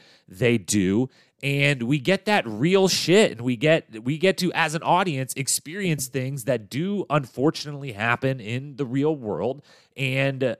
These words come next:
we get to learn about and grow from them as a group and as a collective, hopefully grow from them or learn from them. Um, and I just think that, uh, that, that this one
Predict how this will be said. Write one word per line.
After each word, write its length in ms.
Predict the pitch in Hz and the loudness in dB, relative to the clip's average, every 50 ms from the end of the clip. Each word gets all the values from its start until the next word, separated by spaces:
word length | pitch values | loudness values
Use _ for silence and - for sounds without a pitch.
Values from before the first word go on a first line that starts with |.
| _ - _ _ _ _ _ | _ -20 _ _ _ _ _
we 260 | - 117 127 127 135 | -2 2 2 2 4
get 200 | 127 151 147 - | 4 2 0 0
to 420 | - - 165 156 156 151 147 143 - | 0 0 2 4 4 4 2 2 0
learn 580 | - 117 120 117 113 123 127 135 151 160 170 165 | -2 -4 -4 -2 0 2 4 6 6 6 4 4
about 560 | - - 151 104 127 110 117 127 143 151 - | 2 0 2 4 6 6 6 6 6 4 4
and 380 | - 120 117 110 104 104 98 80 | 0 -8 -8 -8 -10 -16 -20 -14
grow 420 | 92 92 98 120 135 151 165 156 | -10 -4 -2 0 0 0 0 -2
from 300 | 135 - 143 139 139 139 | -2 -2 -2 -2 0 -2
them 180 | 139 143 139 135 | -4 -6 -6 -8
as 260 | 123 123 123 123 117 | -10 -12 -12 -10 -8
a 140 | 123 113 107 | -8 -8 -8
group 320 | 95 110 143 165 170 - | -6 -4 -2 -2 -2 -2
and 80 | 139 120 | -6 -8
as 180 | 113 110 101 | -6 -8 -10
a 60 | 98 | -10
collective, 540 | - - - 110 131 147 156 _ 160 170 135 | -12 -10 -6 -4 -2 -2 -2 _ -2 -2 -2
hopefully 480 | 110 - 110 127 - - 120 117 131 120 | 0 -2 -2 -2 -2 -4 -16 -16 -14 -16
grow 360 | 104 90 101 110 123 131 135 | -14 -10 -6 -2 -2 -2 -2
from 280 | 123 _ 135 131 127 131 | -2 _ -6 -6 -6 -6
them 180 | 135 131 127 | -10 -10 -8
or 100 | 127 120 | -8 -10
learn 380 | 107 87 92 104 113 127 131 120 | -6 0 0 2 2 0 -2 -6
from 300 | 113 - 135 135 127 120 | -8 -2 -2 -2 -2 0
them. 240 | 131 139 147 151 151 - - - - - _ _ | -4 -4 -4 -6 -10 -20 -20 -20 -20 -20 _ _
Um, 580 | - 120 127 123 120 120 120 113 113 110 107 _ _ _ - _ _ | -2 0 0 2 2 2 0 -2 -4 -10 -16 _ _ _ -20 _ _
and 640 | - 139 147 151 156 156 156 156 156 156 147 156 135 - _ _ _ _ _ _ _ _ _ _ _ _ _ _ _ | -4 -4 -2 -2 -2 -2 0 0 -2 0 0 0 -2 -2 _ _ _ _ _ _ _ _ _ _ _ _ _ _ _
I 260 | 131 151 160 180 185 | 2 4 6 6 4
just 300 | 165 170 175 156 - - | 4 2 0 0 -2 0
think 240 | - 165 160 156 - _ _ | 0 0 0 -2 -6 _ _
that, 280 | - 156 165 - - _ _ _ | 4 4 4 4 0 _ _ _
uh, 400 | 95 127 139 143 143 147 139 139 | 0 2 4 4 4 4 4 2
that, 260 | 127 127 151 151 135 - 71 90 110 | 4 4 2 2 2 0 -8 -20 -16
that 140 | 110 123 107 | -14 -14 -4
this 240 | 98 175 202 - - | -2 -2 0 0 -2
one 380 | 160 160 165 170 170 160 139 | 0 0 0 0 -2 -6 -14